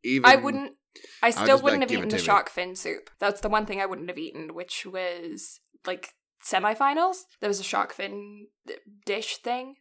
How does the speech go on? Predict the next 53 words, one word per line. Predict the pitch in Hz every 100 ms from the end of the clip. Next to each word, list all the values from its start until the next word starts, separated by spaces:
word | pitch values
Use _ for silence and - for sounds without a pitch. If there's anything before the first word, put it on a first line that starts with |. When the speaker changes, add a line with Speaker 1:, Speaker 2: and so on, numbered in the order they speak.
| _
Speaker 2:
that | -
was | 190
Speaker 1:
Mm-hmm. | 180 240
Speaker 2:
included, | 269 269 254 254 - - _ -
and | 190 190 190
I | - 185
refused | 190 196 202
to | 196
eat | 185
that | 180 -
because | - 196 185
sharks | - 175 -
are |
my | 180 180
favorite | 165 135
animals. | 139 151 117 - - _
Speaker 1:
I | 104
could | -
Speaker 2:
Don't | -
Speaker 1:
see | 82
Speaker 2:
touch | 69
Speaker 1:
that. | 78
Speaker 2:
my | 127
babies. | - - - - - _ _
Speaker 1:
<laughs> | 135 - -
Speaker 2:
I | 208
love | 381 311
sharks. | 247 302 - - - - - 160 - _ - -
I |
have | 262
a | 311
shark | 262 233
onesie. | 185 196 220 269
It's | 262 214
my | 190
favorite | 180 165
thing. | - - 196 _ _ _ _
Speaker 1:
I | 123
was | 147 139
gonna | 131 139
say, | 131 139 113
if | 92 95
you | 120
don't | 113 120 123
have | 123 127 117
one | 131
of | 123
those, | 135 135 127 -
I | 113
will | 117 92
buy | 80 82 92 82
you | 80 78
one. | 73 67 67 67